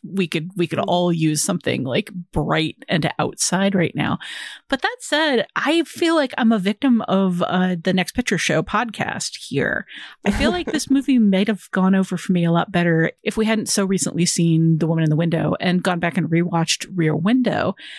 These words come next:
Speaker 1: I kind of just felt like I was watching that movie again, except pared down even thinner, uh, and w-, just with, with even, like, less thought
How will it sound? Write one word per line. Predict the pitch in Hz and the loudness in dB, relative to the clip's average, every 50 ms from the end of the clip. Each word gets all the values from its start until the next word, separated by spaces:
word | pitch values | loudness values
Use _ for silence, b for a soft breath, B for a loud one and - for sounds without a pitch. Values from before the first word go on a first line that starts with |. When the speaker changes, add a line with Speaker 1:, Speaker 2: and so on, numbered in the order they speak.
| B B B B B B _ | B B B B B B _
Speaker 1:
I | - 190 | -6 -6
kind | - - - 226 269 | -4 -4 -2 -2 -2
of | 349 302 - | -2 -4 -4
just | - - 247 - - - | -4 -4 -4 -4 -4 -4
felt | - 208 214 - | -4 -4 -2 -2
like | 196 196 - | -2 -2 0
I | 208 196 | 0 0
was | 190 185 - 190 | 0 -2 -2 -2
watching | 170 180 185 185 - - 185 175 | -2 -2 -2 0 0 0 2 2
that | 170 175 175 170 - | 2 2 0 0 2
movie | 185 175 170 170 175 160 - - | 2 2 2 2 0 0 0 -2
again, | 151 156 151 - 165 190 208 190 170 165 160 156 - - | -4 -4 -2 0 2 2 2 4 4 4 4 2 2 0
except | 175 165 - - - - 175 170 - - - - - - _ _ _ _ _ | -2 -2 0 0 0 0 0 -2 -2 -4 -4 -4 -4 -6 _ _ _ _ _
pared | - - - 185 175 180 180 180 165 160 160 | -4 -2 0 2 2 2 2 2 0 0 -2
down | 175 170 170 170 165 165 170 170 - - | 0 0 2 2 2 2 2 2 0 0
even | 170 170 165 165 156 156 151 | 0 0 2 2 2 2 2
thinner, | 143 - - - 185 196 190 170 156 156 175 156 - B B B B B B B B B B B B - | 0 -2 -4 -2 0 2 2 2 2 2 0 -2 -4 B B B B B B B B B B B B -10
uh, | - - - - - | -8 -8 -8 -6 -4
and | - 220 220 | -4 -2 -2
w-, | 185 190 185 | -2 -2 -2
just | - 196 - - | -2 -2 -2 0
with, | 202 185 - - | -2 -4 -4 -4
with | 185 180 175 - - - | -4 -2 -2 -2 -2 -2
even, | 214 202 208 185 180 | -2 0 0 0 0
like, | 175 165 165 - - | 0 -2 -2 -4 -4
less | - 165 165 180 185 - - - | -2 0 0 0 0 -2 -4 -4
thought | - - 160 156 - | -2 -2 -2 -2 -4